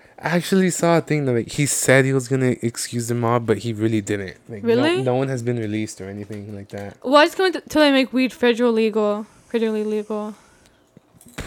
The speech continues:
Speaker 1: Well, honestly, like, I kinda hope they make it federally legal.
Speaker 2: I do so.
Speaker 1: 'Cause the only reason I haven't gotten my med card was because I know I'm gonna buy a gun in the future. And I think with, like, a med card, you can't, like, bu-, own a gun or something like
Speaker 2: Really?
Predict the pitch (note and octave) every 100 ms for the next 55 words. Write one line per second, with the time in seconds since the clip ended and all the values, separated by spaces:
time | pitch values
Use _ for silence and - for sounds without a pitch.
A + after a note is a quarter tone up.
0 | - - - D3+ D3+ D3 F3+ G3 G#3 G#3
1 | F#3+ D#3+ C#3 - - - - - - C3
2 | C3+ - F#3 F3+ C3 C#3+ D3+ - - B2+
3 | C3 A#2 A#2 G#2 - G2+ G#2 G#2+ G#2 G2+
4 | G#2 A#2 B2+ - - B3 A#3+ A3+ A#3 A#3
5 | A#3 - C#3+ B2+ C#3 C3+ C#3+ D#3+ D#3+ E3+
6 | B2 B2 B2+ B2+ B2+ A2+ A2+ A#2 G#2 G2
7 | F#2+ G2 A2+ G#2+ B2 - G2 G#2+ G#2 G#2
8 | G2 A#2+ A#2+ C3+ E3 D3+ A#2 A#2 A2 G#2+
9 | G2+ A2 A2+ - A#2+ - C#3+ C#3 _ -
10 | - _ _ - G#2+ G#2 - A#2 A#2+ A#2
11 | A2 G#2+ G#2+ G2+ - G#2+ G#2+ G#2 G#2 G#2+
12 | G2 G2+ G2+ G#2 A2 G2+ G2+ G2+ G2 G2+
13 | G2 G2 A2 G#2+ A3+